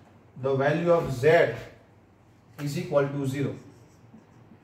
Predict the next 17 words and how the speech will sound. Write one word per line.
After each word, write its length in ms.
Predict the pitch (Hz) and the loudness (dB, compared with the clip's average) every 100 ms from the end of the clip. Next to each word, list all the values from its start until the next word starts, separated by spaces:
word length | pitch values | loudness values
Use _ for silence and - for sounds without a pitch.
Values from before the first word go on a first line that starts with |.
| _ _ _ - _ - - - - - 120 | _ _ _ -20 _ -20 -20 -20 -20 -20 -14
Z 180 | 117 165 | 0 2
is 280 | 190 185 185 | 2 0 -2
equal 180 | 190 | -2
to 120 | 185 170 | -2 -2
zero. 280 | 190 175 | 0 2
Here 360 | 147 147 185 185 | 0 0 -2 0
the 120 | 180 | 0
value 280 | 175 175 185 | 2 2 2
of 360 | 185 170 - 131 | -2 -4 -10 -6
minus 460 | 139 165 185 185 | -4 -2 -2 -2
z, 100 | 165 185 196 - 156 | 2 4 4 2 -4
here 200 | 175 180 | -2 -2
the 100 | 170 | -2
value 260 | 170 175 | -2 0
of 260 | 175 175 - | -2 -2 -2
plus 360 | 185 185 147 | 2 2 0
z. 80 | 139 | -2